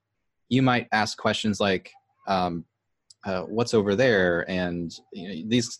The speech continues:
just general questions, but the context of where I'm at inside of that store or that physical space,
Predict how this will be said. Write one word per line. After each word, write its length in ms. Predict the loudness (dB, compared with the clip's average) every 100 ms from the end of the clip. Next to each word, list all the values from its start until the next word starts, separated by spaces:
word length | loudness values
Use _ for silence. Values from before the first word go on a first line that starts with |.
| _ _ _
just 220 | -6 -2
general 240 | 2 4 4
questions, 440 | 2 0 -2 -2 0
but 160 | 0 0
the 100 | -6
context 500 | 0 0 2 0 2
of 120 | 0
where 240 | 4 6 6
I'm 160 | 4
at 180 | 2 0 0
inside 320 | 0 2 2
of 60 | 2
that 160 | 0
store 460 | 0 2 4 4 4
or 340 | 2 2 2
that 160 | 0 0
physical 260 | 0 0 -8
space, 460 | 0 2 2 0